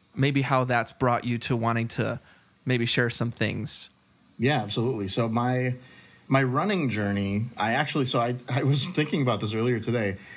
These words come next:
Speaker 2: I remember my freshman year of high school.
Speaker 1: Mm-hmm.
Speaker 2: I, I've always been really fast. Like, I, I just was a little fast guy who ran around everywhere.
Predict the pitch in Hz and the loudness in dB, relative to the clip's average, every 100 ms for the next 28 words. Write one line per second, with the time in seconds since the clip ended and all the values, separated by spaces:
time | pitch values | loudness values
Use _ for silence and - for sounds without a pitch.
0 | - 107 143 165 160 120 - 131 139 - | -4 2 2 2 2 0 -2 0 0 0
1 | 175 160 151 131 123 107 - 101 87 87 | 0 2 0 2 0 -2 -4 -2 -2 -2
2 | 101 - - 156 147 123 135 147 135 131 | -6 -6 0 2 2 2 2 0 0 0
3 | 170 180 175 147 135 110 - 95 71 - | 0 0 0 0 0 -2 -2 -2 -2 -4
4 | - - 104 92 101 92 95 98 131 135 | -4 -2 -2 0 -2 -2 -4 0 0 0
5 | 110 101 104 131 131 123 - 107 107 - | 0 0 0 2 0 -2 -4 -2 0 -2
6 | - 92 92 92 87 98 104 95 90 82 | 0 -2 0 0 -2 0 -2 -2 -4 -4
7 | 80 80 80 80 | -6 -6 -6 -8